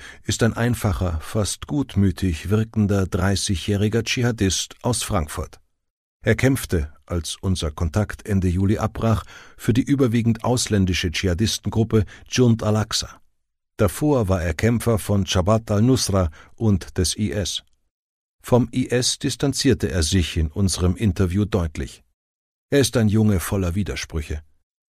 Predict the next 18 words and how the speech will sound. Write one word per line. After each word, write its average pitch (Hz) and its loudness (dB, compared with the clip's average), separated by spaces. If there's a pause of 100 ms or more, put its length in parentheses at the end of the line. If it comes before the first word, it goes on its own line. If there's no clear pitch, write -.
In 110 2
Deutschland 107 2
hat 90 0
er, 85 2
wie 85 0
er 80 2
sagt, 87 0
viel 92 2
Mist 107 0
gebaut. 73 -6 (560)
Den 107 6
will 117 4
er 123 4
in 104 4
Syrien 98 2
wiedergutmachen, 104 2 (280)
indem 117 4
er 127 2